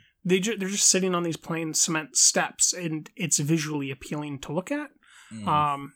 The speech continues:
Speaker 1: at some level, and more than anything, it's interesting to look at,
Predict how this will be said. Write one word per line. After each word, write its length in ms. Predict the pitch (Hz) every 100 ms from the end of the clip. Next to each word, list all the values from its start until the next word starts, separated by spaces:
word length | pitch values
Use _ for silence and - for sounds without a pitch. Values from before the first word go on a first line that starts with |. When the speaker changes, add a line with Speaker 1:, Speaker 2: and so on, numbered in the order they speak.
| -
Speaker 1:
at 160 | 160 -
some 160 | 180
level, 240 | 196 196 202
and 240 | 185 160
more 220 | 151 175
than 100 | 160
anything, 320 | 151 151 143 139
it's 140 | -
interesting 540 | - 147 180 - 208 202
to 100 | 202
look 180 | 196 214
at, 160 | 226